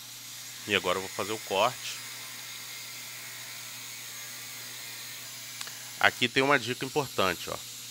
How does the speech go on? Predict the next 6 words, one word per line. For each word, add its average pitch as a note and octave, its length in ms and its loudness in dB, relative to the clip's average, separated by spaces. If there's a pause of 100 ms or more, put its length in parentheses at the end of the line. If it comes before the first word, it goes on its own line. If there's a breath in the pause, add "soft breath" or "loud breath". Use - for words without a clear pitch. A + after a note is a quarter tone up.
Na G2+ 120 8
hora A#2 220 12
de - 140 -6
cortar F#2+ 640 8 (680)
as - 140 -4
partes - 440 6